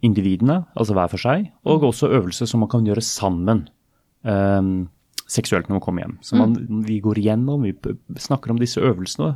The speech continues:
Speaker 1: og demonstrerer prinsippene i noen av de.
Speaker 2: Mm.
Speaker 1: Det man får utbytte av det, det er jo en, eh, en holdning, et perspektiv på hvordan man kan bygge intimitet.
Speaker 2: Mm.
Speaker 1: Eh, man får, eh,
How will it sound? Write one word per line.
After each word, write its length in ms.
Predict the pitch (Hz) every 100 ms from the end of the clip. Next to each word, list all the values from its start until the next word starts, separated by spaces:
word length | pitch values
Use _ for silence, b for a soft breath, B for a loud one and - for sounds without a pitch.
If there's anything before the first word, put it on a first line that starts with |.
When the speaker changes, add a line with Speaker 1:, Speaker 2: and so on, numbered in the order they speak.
| -
Speaker 1:
og 200 | 117 107
demonstrerer 960 | 113 113 117 - - 107 90 92 113 113
prinsippene 560 | - 117 - - 98 101
i 40 |
noen 200 | 95 82
av 100 | 87
de. 120 | 90 - _ -
Speaker 2:
Mm. 120 | 208 160 B B B B B
Speaker 1:
Det 100 | 127
man 100 | 139
får 100 | 170 175 117
utbytte 260 | 123 120
av 100 | 139
det, 160 | 170 175
det 80 | 127
er 120 | 117
jo 260 | 135 147 - _
en, 340 | 131 131 135 139
eh, 160 | 135 - - _ _ -
en 160 | 131 139
holdning, 580 | - 165 139 90 120 147
et 60 |
perspektiv 720 | 135 127 135 - 127 160 165 -
på 120 | 127
hvordan 220 | 107 113
man 80 | 120
kan 140 | 139
bygge 300 | 127 151 110 101 107
intimitet. 440 | 123 131 156 135 -
Speaker 2:
Mm. 320 | 247 196 190 B B B B
Speaker 1:
Eh, 340 | - 117 117 120
man 260 | 120 131 127
får, 480 | - 123 131 139 -
eh, 280 | - 123 123